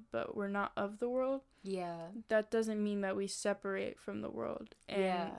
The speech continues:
Speaker 1: and we don't associate with people of the world, because
Speaker 2: Yeah.
Speaker 1: that means we're not having real influence or impact, you know? But, um,
Speaker 2: Yeah.
Speaker 1: I think it's important to make sure that we have the influence in those relationships, to make sure
Speaker 2: Yeah.
Speaker 1: that, like,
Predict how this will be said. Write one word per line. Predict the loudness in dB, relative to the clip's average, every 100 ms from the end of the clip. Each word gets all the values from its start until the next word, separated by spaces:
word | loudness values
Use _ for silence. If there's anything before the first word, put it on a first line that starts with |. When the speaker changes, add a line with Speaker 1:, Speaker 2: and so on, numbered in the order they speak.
| -4
Speaker 1:
and | -2
we | -2
don't | 0 -2
associate | -2 -4 -4 -4 -4 -2 -2 -6 -6
with | -4 -4 -6
people | -10 -6 -6
of | -6 -8
the | -6
world, | -4 -4 -4
because | -6 -6 -4 -4
Speaker 2:
Yeah. | -8 -12 -16 -20 _ _ _ -2
Speaker 1:
that | 0 0
means | -2 -2
we're | -2 0
not | 0 0
having | -2 0 -2
real | -2 -2 0
influence | -2 -2 -4 -4 -4
or | -4
impact, | -2 -2 -2 -4 -8 -4
you |
know? | -2 -2 -4 -2
But, | 0 2 0
um, | -2 -2
Speaker 2:
Yeah. | -4
Speaker 1:
I |
think | -2 0
it's | 0 -2
important | -2 -2 -2
to | -4
make | -2 -2
sure | 0
that | 0 0
we | 2 2
have | 2 2 0
the | 0
influence | -4 -4 -6 -6
in | -8
those | -8 -6
relationships, | -6 -6 -8 -10 -10
to | -8
make | -6 -4
sure | -2
Speaker 2:
Yeah. | -2
Speaker 1:
that, | 0
like, | -2 -4